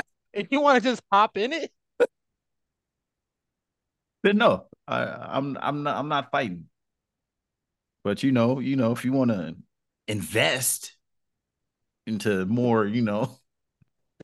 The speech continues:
Speaker 2: weaponry and
Speaker 1: Hey, yo.
Speaker 2: explosives. <laughs>
Speaker 1: Hey, yo. <laughs> Republican Mike.
Speaker 2: Then let's do it. Blow it up.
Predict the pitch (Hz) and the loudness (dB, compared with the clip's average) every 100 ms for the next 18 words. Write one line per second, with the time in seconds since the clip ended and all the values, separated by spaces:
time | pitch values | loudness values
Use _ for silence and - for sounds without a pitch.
0 | _ _ - 117 131 139 127 113 113 113 | _ _ -4 0 2 2 2 2 0 -4
1 | 92 87 _ _ - - 294 302 - 269 | -6 -12 _ _ -20 -4 2 2 0 2
2 | 123 160 277 123 - - - _ _ _ | 4 6 4 4 2 -8 -18 _ _ _
3 | - - - 233 247 262 254 - - - | -20 -20 -6 -4 0 2 2 0 -4 -4
4 | - - - _ _ _ _ _ _ _ | -14 -12 -14 _ _ _ _ _ _ _
5 | _ _ _ _ _ _ 190 226 - 269 | _ _ _ _ _ _ -8 -6 -4 -4
6 | 202 214 - 247 233 240 254 233 277 - | 0 -2 0 0 2 2 2 2 0 0
7 | 202 240 - - - - _ - - _ | -4 -2 -2 -6 -20 -20 _ -8 -8 _
8 | _ _ _ _ _ _ 220 247 247 247 | _ _ _ _ _ _ -6 -6 -4 -2
9 | 247 247 233 262 240 214 220 233 247 240 | -2 -6 -8 -6 -4 2 6 6 6 2
10 | 240 - _ _ _ _ _ _ _ _ | -6 -12 _ _ _ _ _ _ _ _
11 | _ _ _ _ _ - 151 180 147 302 | _ _ _ _ _ -6 0 0 4 6
12 | 254 - _ _ _ _ _ _ _ _ | 6 2 _ _ _ _ _ _ _ _
13 | _ _ _ _ 208 294 311 311 - | _ _ _ _ 4 8 10 8 4